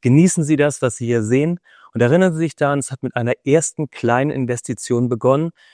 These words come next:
nämlich der in diesen S L einhundertneunzig,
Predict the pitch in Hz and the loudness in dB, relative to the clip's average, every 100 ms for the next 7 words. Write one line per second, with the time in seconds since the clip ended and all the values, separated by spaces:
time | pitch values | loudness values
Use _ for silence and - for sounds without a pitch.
0 | _ - 120 123 - 143 175 190 - - | _ -2 0 0 2 4 4 0 -6 -10
1 | 120 127 120 123 - 156 - - 147 143 | -2 -2 -2 -4 -4 -4 -4 -4 -2 0
2 | 143 _ _ _ 120 131 117 131 120 117 | -4 _ _ _ -4 -4 -2 -2 -2 -4
3 | 110 120 123 - 113 107 - _ | -4 -2 -4 -6 -8 -10 -12 _